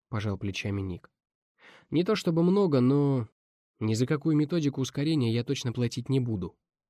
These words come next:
Он безмятежно улыбнулся профессору и вкратчиво закончил. «Я думаю, вы согласитесь на то, чтобы она пошла нам бонусом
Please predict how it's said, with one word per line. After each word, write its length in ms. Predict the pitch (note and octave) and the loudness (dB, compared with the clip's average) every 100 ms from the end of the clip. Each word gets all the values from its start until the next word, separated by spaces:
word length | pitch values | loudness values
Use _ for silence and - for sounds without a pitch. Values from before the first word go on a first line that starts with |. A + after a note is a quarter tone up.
| _ _ _ _ | _ _ _ _
Он 160 | G#2+ | -2
безмятежно 560 | G2+ G#2+ G#2 A2 G#2+ G#2 | 0 0 -2 -2 -2 0
улыбнулся 460 | G2+ G#2 G#2 F#2+ F#2 | 0 -2 -2 -4 -8
профессору 540 | G2+ - D3 - G#2+ | -8 -6 -8 -6 -8
и 40 | |
вкратчиво 480 | G2 - G2 - G2 | -8 -10 -10 -6 -6
закончил. 580 | G2 G#2+ G2+ - - - _ _ _ _ _ _ _ - - - | -4 -6 -8 -10 -14 -20 _ _ _ _ _ _ _ -20 -12 0
«Я 180 | A2+ | 2
думаю, 560 | E3 F#3+ F#3 F3+ E3+ C#3 _ _ - | 4 4 6 6 2 -2 _ _ -6
вы 180 | D3+ E3+ | -2 0
согласитесь 640 | F#3+ F#3 F#3+ D3 A2+ G2 | 2 2 2 0 -2 -2
на 100 | A2+ | -4
то, 160 | A#2 F3 | -2 -4
чтобы 280 | - G#2+ A2 | 0 0 2
она 140 | A#2+ | 0
пошла 340 | A#2+ A#2+ D#3 | -2 -4 -2
нам 220 | D#3 D3 C#3 | 0 0 2
бонусом 580 | D#3 G#2+ F#2 F2+ F2 | 2 2 -2 -8 -8